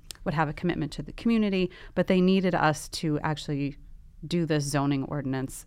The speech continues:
uh, to get them up to a, a four point oh F A R so they could kinda make their numbers work. So just as a little background, 'cause we've been talking a lot about, um, Cambridge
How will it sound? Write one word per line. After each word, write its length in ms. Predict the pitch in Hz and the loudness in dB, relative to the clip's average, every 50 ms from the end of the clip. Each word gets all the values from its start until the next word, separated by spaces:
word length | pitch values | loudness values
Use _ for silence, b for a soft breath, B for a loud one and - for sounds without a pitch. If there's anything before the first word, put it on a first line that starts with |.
| - - | -2 0
uh, 260 | 160 147 135 135 131 135 | 2 2 4 2 0 -2
to 120 | - - 151 | -6 -8 -2
get 200 | 143 151 143 143 | 0 -2 -2 0
them 180 | - 139 135 | -2 -2 0
up 140 | 127 143 - | 0 0 -2
to 340 | - - 156 143 139 135 139 - - - | -2 -4 -2 -2 -2 -4 -8 -12 -12 -12
a, 60 | - 147 - - | -12 -12 -10 -4
a 140 | - 151 143 | -2 -2 -2
four 260 | - - - 170 165 151 | -2 -2 0 2 2 2
point 320 | 156 - - 147 147 - | 0 -2 -2 -2 0 0
oh 140 | - 139 139 | -2 -2 -2
F 220 | - 151 143 143 - | 0 -2 -2 -2 -4
A 140 | 139 135 | -4 -4
R 160 | 135 131 131 131 | -2 -2 -4 -6
so 160 | - - 190 | -6 -6 -2
they 100 | 190 202 | -2 0
could 160 | - 220 202 | 0 0 0
kinda 200 | - 208 180 165 | 2 4 2 4
make 220 | 151 151 143 - | 4 0 -2 -2
their 140 | - 139 135 | -4 -4 -4
numbers 360 | 135 135 135 131 135 135 - | -4 -4 -4 -4 -4 -6 -6
work. 260 | - 135 - - - - - - - - - - - - - - - - - - - - - - - - B B B B B B B B | -6 -8 -8 -8 -10 -14 -20 -20 -20 -20 -20 -20 -20 -20 -20 -20 -20 -20 -20 -20 -20 -20 -20 -20 -18 -16 B B B B B B B B
So 320 | - - 214 202 185 - - - - - - - - - - | 4 6 6 6 6 4 -4 -16 -20 -20 -20 -20 -14 -4 4
just 240 | - 320 330 - 339 | 4 4 4 6 4
as 100 | 311 220 | 4 6
a 60 | 214 | 6
little 180 | 208 208 180 | 4 4 2
background, 420 | 151 - 160 190 208 - 156 143 143 | 2 2 2 0 4 4 4 4 2
'cause 120 | 143 156 | 0 -2
we've 120 | 156 190 214 | -2 0 2
been 120 | 226 180 | 2 2
talking 280 | - 170 151 151 156 143 | 2 2 2 2 2 2
a 60 | 139 | 4
lot 180 | 147 175 180 | 4 4 4
about, 440 | 160 147 147 139 139 135 135 131 - - | 4 4 2 2 2 2 2 0 -2 -4
um, 340 | - 160 156 143 135 135 139 | -4 -2 0 0 0 -2 -4
Cambridge 560 | 143 - 180 175 160 160 156 143 - - - | -4 -2 -2 0 2 2 0 0 -2 -6 -12